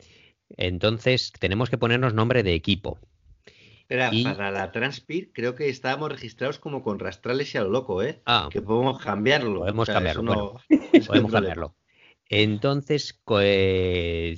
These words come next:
Speaker 1: tuvimos la idea, Julián y yo, de que al poner este programa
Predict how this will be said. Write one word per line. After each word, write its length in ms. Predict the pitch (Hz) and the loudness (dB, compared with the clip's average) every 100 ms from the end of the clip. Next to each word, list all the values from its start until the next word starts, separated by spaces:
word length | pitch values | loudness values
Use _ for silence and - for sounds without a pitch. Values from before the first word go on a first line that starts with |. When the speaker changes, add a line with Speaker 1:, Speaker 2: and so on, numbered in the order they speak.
| - | -6
Speaker 1:
tuvimos 580 | 87 95 110 113 - - | -4 -2 0 -2 -6 -8
la 200 | - 107 | 2 4
idea, 240 | 107 113 113 | 6 6 4
Julián 340 | 110 113 120 | 4 4 4
y 80 | 120 | 2
yo, 200 | 139 147 - - _ | 0 -2 -10 -20 _
de 500 | 98 90 95 92 - | -6 -2 2 2 0
que 720 | - 92 90 87 85 85 85 - - - | 0 2 4 2 0 -2 -4 -10 -20 -12
al 240 | - 90 - | -4 -4 0
poner 340 | 87 98 113 | 0 2 2
este 300 | 113 - 113 | 2 0 -2
programa 680 | 117 104 113 117 117 143 | 2 2 4 2 0 -4